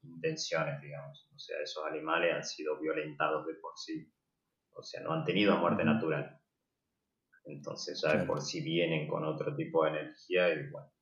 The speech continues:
Speaker 1: nosotros priorizamos por ahí el sabor y el hecho de que sea un aporte proteico.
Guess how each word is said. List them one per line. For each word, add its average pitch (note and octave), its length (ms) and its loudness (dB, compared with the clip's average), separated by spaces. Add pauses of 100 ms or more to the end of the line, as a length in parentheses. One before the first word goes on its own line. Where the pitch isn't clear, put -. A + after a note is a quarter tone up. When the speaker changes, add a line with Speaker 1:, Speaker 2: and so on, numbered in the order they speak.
(280)
Speaker 1:
nosotros D#2+ 500 0
priorizamos D#2+ 520 0
por D#2+ 140 4
ahí D#2+ 180 4
el D#2 380 -2 (240)
sabor G2 680 6 (600)
y D#2 180 0
el D2+ 120 2
hecho D2+ 280 0
de D2+ 160 4
que D2+ 120 -2
sea D#2+ 300 2
un D#2 160 2
aporte D#2+ 400 4
proteico. F2+ 460 2